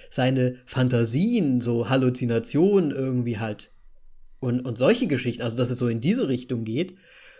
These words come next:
Und dann wird's halt dann doch wieder so ein Monsterding.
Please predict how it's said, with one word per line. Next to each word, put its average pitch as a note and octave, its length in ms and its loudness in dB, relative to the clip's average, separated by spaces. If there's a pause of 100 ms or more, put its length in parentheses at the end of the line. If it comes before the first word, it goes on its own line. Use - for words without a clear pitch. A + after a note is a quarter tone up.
(360)
Und A#2+ 180 -4
dann E3+ 360 4
wird's F#3+ 200 4
halt F3 220 2
dann E3 180 0
doch D#3+ 300 0
wieder E3 240 0
so C3+ 120 0
ein C3+ 140 2
Monsterding. A#2+ 1040 -2